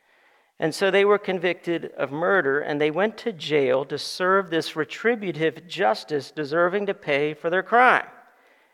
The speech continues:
However, there's no restorative justice in this conviction. The parents don't get their son back.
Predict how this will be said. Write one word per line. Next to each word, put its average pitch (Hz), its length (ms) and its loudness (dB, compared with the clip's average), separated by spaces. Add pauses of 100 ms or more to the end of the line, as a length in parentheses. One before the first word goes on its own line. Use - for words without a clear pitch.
(280)
However, 233 420 10
there's 220 220 6
no 262 200 8
restorative 254 680 4
justice 208 640 2
in 202 100 2
this 208 180 0
conviction. 226 600 0 (240)
The 208 80 2
parents 262 480 6
don't 240 260 6
get 262 200 2
their 226 100 6
son 262 420 4
back. 165 440 4